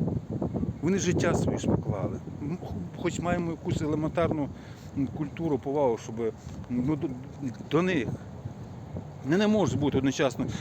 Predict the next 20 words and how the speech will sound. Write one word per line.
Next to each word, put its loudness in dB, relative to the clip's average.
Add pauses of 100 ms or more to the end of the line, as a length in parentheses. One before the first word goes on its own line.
(160)
е, 4 (140)
прапор 2 (180)
держави 4
Україна 0 (100)
і 4
курка 2
двоголова. 0 (1040)
Ну, 4
не 4
може 6
бути. 2 (100)
Це 2
не 4
може 6
вміщуватись 2
в -2
одному 2
українському, 4 (260)
е, 2 (1300)
мозку. 4